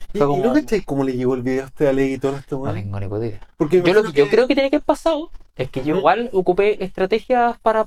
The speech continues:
Speaker 2: para, eh, para, eh, ¿cómo se dice? Posicionar el video.
Speaker 1: Ya.
Speaker 2: ¿Cachai? Está la
Speaker 1: Ujú.
Speaker 2: típica de los hashtags, está la típica de los co-, de la descripción tiene que ser de una cierta forma.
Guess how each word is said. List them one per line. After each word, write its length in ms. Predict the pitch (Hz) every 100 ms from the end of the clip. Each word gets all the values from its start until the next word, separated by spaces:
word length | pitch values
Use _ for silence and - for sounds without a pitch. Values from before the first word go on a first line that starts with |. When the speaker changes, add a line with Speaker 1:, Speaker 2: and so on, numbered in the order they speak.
| -
Speaker 2:
para, 500 | 190 185 185 185 - - _
eh, 760 | 156 156 151 147 147 143 143 143 _ - - _ _
para, 760 | 135 131 131 131 127 123 120 110
eh, 120 | 110
¿cómo 200 | 143 160
se 120 | -
dice? 180 | 165 170
Posicionar 560 | 156 156 147 160 190
el 80 | 233
video. 300 | 226 190 107 -
Speaker 1:
Ya. 300 | 151 143 104
Speaker 2:
¿Cachai? 280 | 123 160
Está 140 | 165 123
la 80 | -
Speaker 1:
Ujú. 40 |
Speaker 2:
típica 260 | 151 135 117
de 60 |
los 120 | 110 -
hashtags, 680 | 156 165 160 - - 139 139
está 120 | 131
la 60 | 131
típica 280 | 139 131
de 120 | 127 120
los 100 | -
co-, 160 | 113
de 160 | 120 113
la 240 | 104 98
descripción 460 | 101 - 101 - 147
tiene 160 | 131
que 60 | 120
ser 100 | 135
de 60 | 123
una 100 | 107
cierta 240 | 139 -
forma. 580 | - 135 156 143 139 143